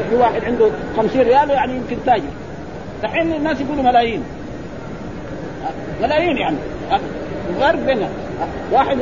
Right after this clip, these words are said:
عمره شيء، ما عمره سمع إنه في عدد أكثر من ثلاثمية. لأنه رأي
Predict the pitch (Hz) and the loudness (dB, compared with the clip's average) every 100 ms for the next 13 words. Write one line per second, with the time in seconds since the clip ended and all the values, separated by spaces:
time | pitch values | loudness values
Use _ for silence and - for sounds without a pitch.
0 | 220 - 254 262 214 220 180 - - 190 | -2 -2 0 4 2 2 -2 -4 -4 0
1 | 302 302 277 247 285 247 240 220 269 233 | 2 4 4 2 0 0 0 2 2 4
2 | 254 226 240 220 196 185 180 151 160 - | 4 2 2 2 2 4 2 2 0 0
3 | - - - - - - - - - - | -4 -4 -6 -6 -6 -6 -4 -4 -4 -2
4 | - - - - - - 277 240 247 | -2 -2 -2 0 0 0 4 4 4